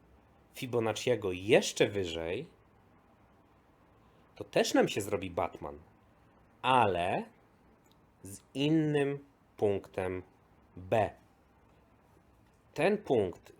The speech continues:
wczorajsze, wczorajsze, nie wczorajsze, generalnie ten punkt tutaj z dziewiątego sierpnia, z szesnastej,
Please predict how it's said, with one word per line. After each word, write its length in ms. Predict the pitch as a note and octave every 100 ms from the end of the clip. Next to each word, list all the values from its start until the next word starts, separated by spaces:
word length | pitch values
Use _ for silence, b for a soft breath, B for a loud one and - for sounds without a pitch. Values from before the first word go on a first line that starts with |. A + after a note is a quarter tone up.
| _
wczorajsze, 840 | - - - A2+ D#3 F3+ - B2+ - F#2+ F2+
wczorajsze, 560 | - F#2+ F#2 F#2 - F#2
nie 100 | F#2
wczorajsze, 480 | - G#2+ G#2 - E2+ E2+ F#2 F#2 E2 - C2+ A#1+ A1+ A1 - - -
generalnie 340 | A2+ A#2 B2+
ten 220 | A#2+ D#3
punkt 320 | D3+ C3+ A2 -
tutaj 340 | B2+ G#2 F#2 B B B -
z 120 | G2+
dziewiątego 500 | A2+ A2 G#2 D3+ D3
sierpnia, 420 | - A2 - F#2
z 100 | -
szesnastej, 800 | - - A#2 F#2+ - F2 G#2+ E3+